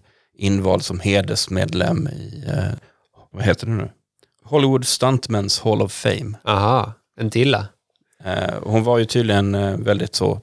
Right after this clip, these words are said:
Speaker 1: populär bland the crew.
Speaker 2: Ja, ja, okej. Ja, nej, men, eh, den tornadoscenen är ju, den, den är också sådär, den är ju häftig, den är samtidigt lite abrupt, den kommer ju lite... som,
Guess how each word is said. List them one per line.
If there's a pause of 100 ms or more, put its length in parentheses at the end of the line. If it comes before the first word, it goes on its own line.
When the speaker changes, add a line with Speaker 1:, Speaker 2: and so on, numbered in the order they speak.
Speaker 1:
populär
bland
the
crew. (120)
Speaker 2:
Ja,
ja,
okej. (920)
Ja,
nej,
men,
eh,
den
tornadoscenen
är
ju, (100)
den,
den
är
också
sådär,
den
är
ju
häftig,
den
är
samtidigt
lite
abrupt,
den
kommer
ju
lite...
som,